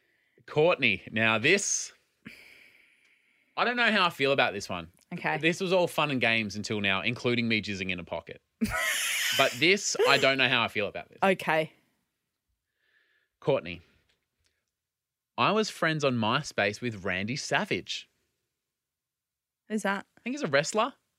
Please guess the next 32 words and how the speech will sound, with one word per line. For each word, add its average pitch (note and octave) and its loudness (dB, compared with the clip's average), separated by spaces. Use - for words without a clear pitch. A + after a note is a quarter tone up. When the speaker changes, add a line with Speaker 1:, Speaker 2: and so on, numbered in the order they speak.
Speaker 1:
Actually, F3 4
Speaker 2:
Oh. F#3+ 4
Speaker 1:
Google D3+ 4
it A#2+ 0
'cause B2 -6
people A#2+ -2
will A2+ -4
be G#2+ -2
fucked G2 -4
off F#2+ -8
if F#2 -8
I F#2 -10
get G2 -4
that C#3+ -4
Speaker 2:
Oh, - -6
Speaker 1:
wrong. - -6
But C3 2
it - -2
Speaker 2:
okay. C3 -4
Speaker 1:
feels, D#3 2
like, A#2+ 2
macho-esque. G#2 -2
Speaker 2:
<laughs> - -12
Yeah, C4 6
it C4+ 4
does D#4+ 4
sound A4 4
like C#4+ 4
a, F#3+ 6
um, D#3 2
strong D#3+ 0
name. D#3 2